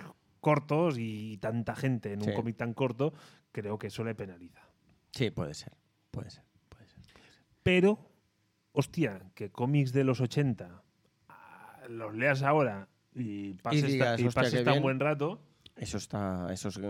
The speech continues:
Speaker 1: a mí me ha
Speaker 2: sí.
Speaker 1: sorprendido, porque yo tengo que admitirlo, cuando Lluvias m-, me dio los dos cómics, los tuve en la mano, dije, eh, <laughs> se avecina tormenta. <laughs> O sea,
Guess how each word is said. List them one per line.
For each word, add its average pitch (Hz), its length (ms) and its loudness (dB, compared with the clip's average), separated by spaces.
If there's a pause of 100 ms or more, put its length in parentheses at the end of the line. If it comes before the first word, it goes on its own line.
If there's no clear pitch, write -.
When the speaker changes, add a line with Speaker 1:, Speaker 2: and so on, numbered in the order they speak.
(120)
Speaker 1:
a 117 200 -6
mí 120 120 -4
me 131 80 -4
ha 139 60 0
Speaker 2:
sí. - 20 -4
Speaker 1:
sorprendido, 113 540 -2
porque 117 320 -6
yo 160 320 4 (240)
tengo 117 260 -4
que 127 80 -2
admitirlo, 120 800 -6
cuando 107 240 -8
Lluvias 120 460 -2
m-, 117 220 -6 (180)
me 110 480 -6
dio 107 340 -6 (140)
los 117 200 -4
dos 113 160 -2
cómics, 123 400 -2
los 110 220 -4
tuve 120 160 -4
en 117 80 -2
la 107 100 -4
mano, 120 280 -6
dije, 101 580 -10 (1000)
eh, 107 200 -6 (380)
<laughs> - 380 -10
se - 120 -4
avecina 113 400 -2
tormenta. 92 460 -8
<laughs> 131 580 -2
O 151 80 6
sea, 127 400 4